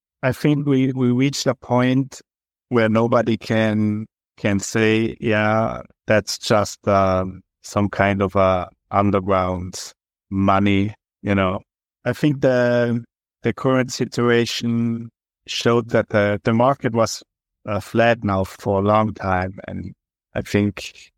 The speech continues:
Bitcoin was down to fifteen thousand, the lowest this year, if I'm not completely wrong. But it got back and it's, and performs pretty stable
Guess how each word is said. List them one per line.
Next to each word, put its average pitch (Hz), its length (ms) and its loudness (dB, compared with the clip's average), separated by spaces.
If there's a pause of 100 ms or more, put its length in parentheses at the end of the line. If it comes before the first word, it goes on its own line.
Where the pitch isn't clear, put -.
(140)
Bitcoin 98 760 0 (420)
was 98 220 -8
down 98 320 2
to 95 120 -8
fifteen 101 520 -2
thousand, 101 640 0 (260)
the 98 80 -2
lowest 95 520 0 (300)
this - 500 -8
year, 120 300 2
if - 160 -12
I'm 107 120 -2
not 104 100 -2
completely 113 460 0
wrong. 123 300 2 (340)
But 165 240 4 (380)
it - 140 -2
got 120 280 0
back 113 340 0 (480)
and 110 340 0 (240)
it's, - 540 -4 (220)
and 123 200 0
performs 131 640 0
pretty 123 260 0
stable 120 840 0